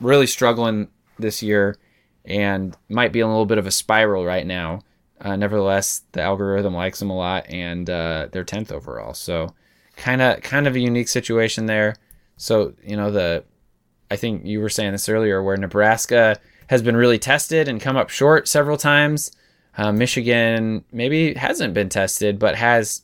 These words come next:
for the most part, handled the competition. Uh, quarterback that we'll likely see start this Saturday is Cade McNamara, who's,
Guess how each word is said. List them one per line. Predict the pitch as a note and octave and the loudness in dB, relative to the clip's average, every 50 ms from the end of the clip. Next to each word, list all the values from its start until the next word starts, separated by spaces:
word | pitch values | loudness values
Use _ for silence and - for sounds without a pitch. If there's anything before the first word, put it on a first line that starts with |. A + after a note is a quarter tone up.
| _ - | _ -14
for | - - | -10 -6
the | A2+ A2 | -4 0
most | A2 A#2+ D3 D#3+ - - | 2 4 4 2 2 0
part, | - G#2+ G2+ F#2 D#2+ - _ _ _ _ _ _ _ | -2 0 0 0 -2 -6 _ _ _ _ _ _ _
handled | - A#2 A#2+ A#2 A2+ G#2+ G2+ G2+ F#2+ E2+ - _ - | -6 -4 -2 0 2 2 2 2 0 -4 -12 _ -8
the | - A2 | -6 -6
competition. | - - G#2+ G#2 - F2 - A2+ G#2 - G#2+ F#2 F2 F2 - _ _ _ _ _ _ _ _ _ _ - | -4 -4 -4 -4 -6 -4 -4 -4 -4 -4 -4 -6 -8 -8 -12 _ _ _ _ _ _ _ _ _ _ 0
Uh, | G#2+ G#2+ - | 0 0 0
quarterback | - - D#3+ F3 E3+ D#3 D#3 D#3 D3+ D3+ D3+ D3+ - - | 4 4 6 6 6 6 6 6 6 4 2 0 -4 -6
that | C#3 C3 B2+ B2 A#2 G#2+ - | -2 0 0 2 0 0 -2
we'll | - A#2+ A#2+ | -4 0 2
likely | B2 B2 B2 B2 - C3+ B2+ | 4 4 4 4 2 0 0
see | - - C3 B2 | 0 0 0 0
start | - - - C3 C3 C3 B2+ - - _ _ _ _ _ _ | 0 2 4 6 6 6 6 4 0 _ _ _ _ _ _
this | - - A#2+ - | -6 -4 -2 0
Saturday | - - B2 A#2+ A#2+ A#2+ B2 B2 A#2+ | 2 4 4 4 4 4 4 4 4
is | A2+ - | 4 0
Cade | - - - C3 C3 C#3 C#3+ B2 | -2 0 2 4 4 4 4 4
McNamara, | A2+ A2+ A#2 B2+ - C#3+ C#3 C#3+ D3 D3+ D#3 E3+ E3 | 2 2 0 0 -2 -2 -2 0 2 4 4 4 4
who's, | C#3+ D3 C3+ C3 B2 A#2 - - | 4 6 6 6 6 4 2 -4